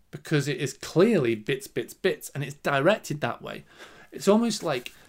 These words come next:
every jump scare moment has been directed like a music video. That's the segment, and then we have a bit in between. That's the segment, and that's the bit in between, and that's how it's directed. It's, it's very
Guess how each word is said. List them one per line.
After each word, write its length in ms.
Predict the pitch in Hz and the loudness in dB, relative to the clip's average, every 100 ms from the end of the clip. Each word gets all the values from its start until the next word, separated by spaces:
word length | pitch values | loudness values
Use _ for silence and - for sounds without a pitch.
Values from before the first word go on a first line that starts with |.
| _ _ | _ _
every 380 | 185 196 165 175 | -2 0 2 2
jump 320 | 127 175 208 | 4 2 2
scare 320 | - 165 143 | -2 2 2
moment 400 | 123 117 110 110 | 2 0 -2 -4
has 120 | 120 - | -8 -6
been 180 | 127 | -4
directed 420 | 117 120 117 - 123 | -2 -2 -2 -4 -6
like 160 | 113 | -6
a 60 | 117 | -6
music 520 | 117 160 214 156 151 | 0 4 6 4 -2
video. 460 | 123 120 107 - - _ - - - - _ _ _ _ _ _ _ _ _ _ _ | -6 -6 -6 -8 -16 _ -20 -20 -20 -20 _ _ _ _ _ _ _ _ _ _ _
That's 220 | 170 147 | 0 0
the 120 | - | -4
segment, 480 | 139 160 147 123 104 - - | 2 2 2 -2 -6 -6 -2
and 160 | 135 | 2
then 160 | 127 123 | 4 4
we 120 | 127 | 2
have 140 | 123 | 2
a 60 | 117 | 0
bit 140 | 120 | -2
in 140 | 127 117 | -6 -8
between. 500 | - 165 147 101 95 | -4 -2 -2 -4 -4
That's 260 | 120 147 160 | -4 -2 -2
the 80 | |
segment, 340 | 147 175 143 120 | 0 0 -2 -6
and 100 | 123 | -10
that's 100 | 117 | -8
the 80 | 135 | -8
bit 120 | 123 | -8
in 60 | |
between, 220 | 120 151 123 | -10 -8 -6
and 120 | 127 | -6
that's 140 | - | -6
how 180 | - 151 | -4 -2
it's 100 | 139 | -2
directed. 760 | - 127 123 147 - 120 107 - | -2 0 2 0 -2 -4 -6 -8
It's, 200 | 127 - | -12 -12
it's 180 | - - | -12 -8
very 580 | 127 165 170 147 127 | 0 2 2 0 -2